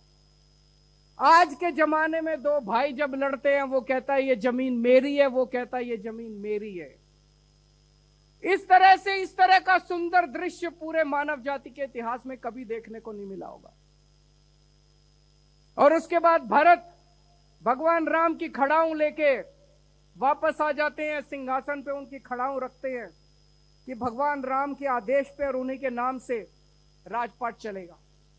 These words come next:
आजकल के जमाने में क्या होता है, एक बाप है, बहुत बड़ा सेठ है, उसके दो बेटे हैं, बाप की मौत हो जाती है, दोनों बेटों में झगड़े शुरू हो जाते हैं।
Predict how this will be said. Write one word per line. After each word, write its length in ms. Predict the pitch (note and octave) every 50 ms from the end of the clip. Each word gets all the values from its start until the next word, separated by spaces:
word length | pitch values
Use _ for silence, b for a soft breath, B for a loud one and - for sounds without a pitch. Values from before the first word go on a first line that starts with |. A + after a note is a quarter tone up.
| _ _ _ _ _ _ _ _ _ _ _ _ _ _ _ _ _ _ _ _ _ _ _ _ _ _ -
आजकल 420 | A#3+ D4 F4 E4+ C#4 - F#4 F#4+ E4
के 140 | F#4+ F#4
जमाने 380 | D#4 F#4 F4 F4 F4+ F4+ F#4 F#4+
में 160 | F#4 F#4 -
क्या 140 | - E4+ E4+
होता 260 | E4 D#4 - - A#3+
है, 140 | G#3+ F3 D3+ - _ _ _ _ _ _ _ _ _ _ _ _ _ _ _ _ _ _ _ _ _ -
एक 200 | C4+ D#4+ D4 A3+
बाप 320 | D4+ D#4+ E4+ F#4 F#4+ F#4 F4+
है, 200 | D4+ A#3+ F#3 - - _ _ _ _ _ _ _ _ _ _ _ _ F3+
बहुत 260 | G3+ B3+ D#4 E4+ D#4
बड़ा 260 | E4 F4 F4+ F4+ F4+
सेठ 380 | F4 - F4+ F4 F4+ D4 - E4
है, 280 | D#4 B3+ F#3+ D#3+ - _ _ _ _ _ _ _ _ _ _ -
उसके 280 | D4 C#4+ - F4 F4
दो 200 | - F4 E4+ E4+
बेटे 280 | E4+ E4 E4 D#4+ C#4 F4
हैं, 320 | F4+ F4 D#4+ B3+ F#3 D3+ - _ _ _ _ _ _ _ _ -
बाप 260 | - C4+ D4+ D4+ -
की 120 | - F4 E4+
मौत 280 | E4 E4 E4+ F4 F4
हो 60 | F4 F4
जाती 340 | E4+ E4 D#4+ E4+ F4 F4
है, 360 | F4 D#4+ D4 A#3+ F3 D3 - _ _ _ _ _ _ _ -
दोनों 360 | E3 C#4 D4+ D#4+ D#4+ E4+ E4
बेटों 260 | D#4+ D#4 D#4+ D#4+ D#4 D#4
में 160 | D#4 D4+ G#3+
झगड़े 340 | G3+ A#3+ A3 C4+ C#4+ C#4+ C#4
शुरू 240 | - C4+ B3+ B3
हो 100 | A#3 A3+
जाते 280 | G#3 G#3 F#3+ - - F3
हैं। 140 | D#3 C3